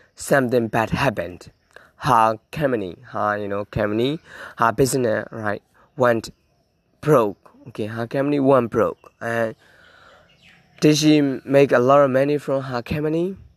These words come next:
No, right? She didn't make a lot of money from her company. Her company w-, went broke, okay?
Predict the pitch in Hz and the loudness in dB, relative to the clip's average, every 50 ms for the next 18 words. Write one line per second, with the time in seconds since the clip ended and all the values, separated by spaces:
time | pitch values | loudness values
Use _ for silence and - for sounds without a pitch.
0 | _ _ - 135 135 151 165 180 185 190 190 180 165 131 110 104 113 127 143 151 | _ _ -6 0 2 4 6 6 6 8 8 6 6 6 4 0 -2 -2 0 0
1 | 156 160 165 - - 135 120 131 156 175 175 156 143 131 135 127 120 117 117 123 | -2 -4 -6 -8 -8 -6 -4 -2 -2 0 0 -2 -2 -4 -4 -2 -2 -2 0 2
2 | 135 131 123 123 127 131 131 120 113 - - 120 117 117 110 107 - - 131 120 | 2 2 2 2 2 0 0 -2 -4 -4 -4 -2 -2 -2 -4 -4 -6 -6 -4 -4
3 | 110 107 101 98 104 _ - - - - - - - - - 127 127 - - 131 | -2 -4 -4 -8 -10 _ -20 -20 -20 -20 -20 -20 -10 -4 -4 -2 -2 0 0 2
4 | 123 123 123 120 120 120 117 117 117 113 - _ _ - 123 139 123 113 107 104 | 2 2 2 0 0 0 0 -2 -2 -4 -6 _ _ 0 2 4 4 2 2 0
5 | - - 131 127 110 101 95 - - _ - _ 127 127 - 123 117 120 127 | 0 2 4 4 4 4 2 -2 -10 _ -20 _ -12 -6 -2 -2 -2 -2 -4